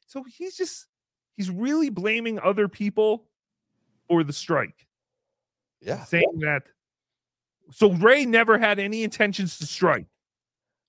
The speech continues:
Speaker 1: This is
Speaker 2: Apparently
Speaker 1: all
Speaker 2: not. This is all someone else is doing. It's not, it wasn't his, you know, the thing is, too, people, I guess, told Ray. I don't think Ray did any investigation on his own to find out if what the people were telling him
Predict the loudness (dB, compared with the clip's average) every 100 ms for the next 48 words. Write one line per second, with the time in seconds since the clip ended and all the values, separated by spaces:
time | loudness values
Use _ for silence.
0 | _ _ _ _ _ _ _ -2 4 8
1 | 10 8 6 4 2 0 -2 2 2 2
2 | 8 10 12 12 10 6 0 0 2 2
3 | 2 2 -4 -6 -2 0 0 -2 -6 -16
4 | _ _ -20 _ -6 -2 0 0 2 2
5 | 0 -2 -4 -4 -10 -8 -2 0 2 0
6 | -2 0 2 0 -2 -4 -4 -6 -2 -4
7 | -4 -12 -8 -4 -2 -4 -2 0 0 -4
8 | -6 -6 -8 -10 -8 -8 -6 -4 -2 -2
9 | -4 -4 -4 -6 -4 -4 -4 -6 -6 -6
10 | -6 -4 -4 -6 -6 -4 -4 -6 -6 -6
11 | -2 0 0 0 -6 _ _ _ _ -12
12 | 0 0 0 -2 -2 -2 -2 4 4 4
13 | 0 -6